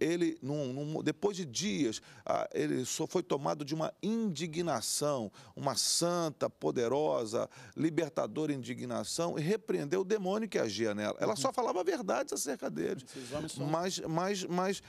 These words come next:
Speaker 1: eh, ele repreendeu aquilo que estava por trás da manifestação,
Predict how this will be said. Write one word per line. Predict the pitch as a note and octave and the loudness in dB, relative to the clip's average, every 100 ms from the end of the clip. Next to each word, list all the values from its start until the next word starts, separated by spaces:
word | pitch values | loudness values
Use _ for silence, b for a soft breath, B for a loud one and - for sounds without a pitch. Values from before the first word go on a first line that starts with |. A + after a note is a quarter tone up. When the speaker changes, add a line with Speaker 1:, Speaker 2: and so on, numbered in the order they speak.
| B | B
Speaker 1:
eh, | - D3 - C3 | 0 0 2 0
ele | F3 F3 | 2 2
repreendeu | F#3 G3+ F3 D#3+ C3+ E3+ G3+ | 0 0 0 0 2 2 0
aquilo | D#3+ F#3+ | 0 -4
que | D#3+ | -2
estava | G3 F#3+ | -2 0
por | - G3 - | -2 -4 -4
trás | - F3 G3+ A#3 E3+ | -2 2 2 2 0
da | D#3+ | 0
manifestação, | C#3+ C3 - A2+ - - - D#3+ F3+ | 0 -2 -2 -4 -2 -2 -2 -2 -2